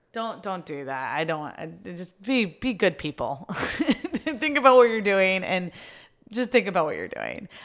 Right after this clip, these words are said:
I hate to say there is a big thing about how a lot of these are men. All these were all men.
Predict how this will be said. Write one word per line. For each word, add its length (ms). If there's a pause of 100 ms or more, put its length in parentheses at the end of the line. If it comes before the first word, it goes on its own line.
(140)
I 120
hate 180
to 80
say 220
there 160
is 140
a 80
big 280
thing 160
about 280
how 240
a 80
lot 260
of 40
these 280
are 280
men. 560 (1600)
All 140
these 160
were 120
all 80
men. 400